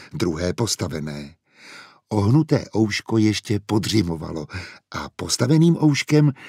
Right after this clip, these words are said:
zdravil zajíc sluníčko. "Dobré jitro." A Birlibán spal.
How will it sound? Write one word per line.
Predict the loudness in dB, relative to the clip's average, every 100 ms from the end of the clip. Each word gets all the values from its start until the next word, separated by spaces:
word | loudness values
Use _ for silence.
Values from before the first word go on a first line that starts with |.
| -12
zdravil | -6 2 4 4 2
zajíc | -2 0 0 -2 -6
sluníčko. | -6 -4 -4 -4 -6 -8 -10 -16 -20 -20 -20 _ -6
"Dobré | 0 2 2 2 2 4
jitro." | 2 2 -2 -2 -4 -4 -4 -4 -10 _ _ _ _ _ _ _ -12
A | -12 -4
Birlibán | 0 4 6 6 4 4 4 0 -4 _ _ _ _ _ _ _
spal. | -6 -6 -6 -8 -10 -12